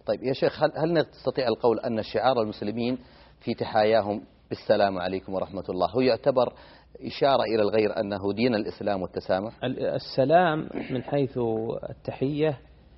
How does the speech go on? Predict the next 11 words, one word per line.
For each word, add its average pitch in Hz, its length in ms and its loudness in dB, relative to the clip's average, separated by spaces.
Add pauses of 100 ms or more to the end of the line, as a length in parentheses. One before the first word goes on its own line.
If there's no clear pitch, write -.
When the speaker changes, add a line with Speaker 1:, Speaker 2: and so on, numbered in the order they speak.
(120)
Speaker 2:
هي 160 180 6
شعار 135 420 2
المسلمين، 120 500 -6 (100)
كما 151 340 2
أن 156 160 2
الأذان 139 500 0
شعار 123 540 0 (560)
عباداتهم 117 720 0
في 113 100 -12
الصلاة. 123 400 -8 (640)
Speaker 1:
صحيح. 80 120 -14